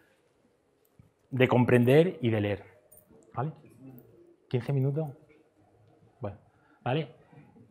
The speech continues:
Eh, eh, ¿por qué es este más curioso? ¿O por qué quería hacer aquí un poco de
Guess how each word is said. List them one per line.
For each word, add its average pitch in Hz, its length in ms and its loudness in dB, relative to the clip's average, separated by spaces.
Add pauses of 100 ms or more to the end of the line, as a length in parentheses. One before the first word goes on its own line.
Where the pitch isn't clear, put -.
(180)
Eh, 156 520 6 (720)
eh, 143 100 4
¿por 139 180 6
qué 208 140 6
es 214 160 4
este 185 380 6
más 165 200 4
curioso? 156 520 6
¿O 123 280 2
por 127 120 2
qué 147 100 6
quería 175 160 6
hacer 156 260 6
aquí 143 240 4
un 143 160 2
poco 135 220 6
de 127 420 6